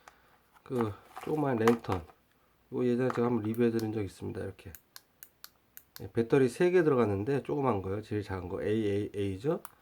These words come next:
어, 다이소에서 한 이천 원. 여기 옆에 원래 헤드랜턴 머리띠가 붙어 있었던 건데, 그거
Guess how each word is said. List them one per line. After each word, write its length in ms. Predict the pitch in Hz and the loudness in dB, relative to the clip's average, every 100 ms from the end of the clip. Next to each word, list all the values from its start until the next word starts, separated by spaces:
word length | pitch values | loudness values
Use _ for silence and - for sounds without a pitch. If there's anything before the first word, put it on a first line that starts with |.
| _ _ _ _ _ _ 117 | _ _ _ _ _ _ -10
어, 640 | 110 104 104 104 104 101 - | -6 -4 -2 -2 -4 -6 0
다이소에서 800 | 117 156 151 147 117 117 113 113 | 2 4 4 2 2 2 2 0
한 200 | 123 110 | -4 -6
이천 320 | 110 - 123 | -8 -2 2
원. 200 | 151 185 - _ _ _ | 2 -2 -10 _ _ _
여기 120 | 117 123 | 0 0
옆에 180 | 117 | 2
원래 160 | 127 131 | 2 2
헤드랜턴 640 | 160 190 180 165 131 113 | 2 4 4 2 0 0
머리띠가 400 | 104 127 - 135 | 2 -2 0 -4
붙어 200 | 117 - | -4 -4
있었던 360 | 101 - - 92 | -4 -4 -6 -6
건데, 400 | 92 107 143 98 - _ _ _ - _ _ | -6 -2 -2 -2 -8 _ _ _ -20 _ _
그거 160 | - | -18